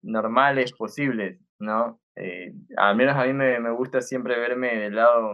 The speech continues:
mm, creo que prefiero verme como un chico normal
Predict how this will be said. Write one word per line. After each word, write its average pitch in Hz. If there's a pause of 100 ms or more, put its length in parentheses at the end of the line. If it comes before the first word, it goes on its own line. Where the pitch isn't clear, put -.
mm, 95 (500)
creo 147
que 151
prefiero 135
verme 135
como 113
un 123
chico 127
normal 135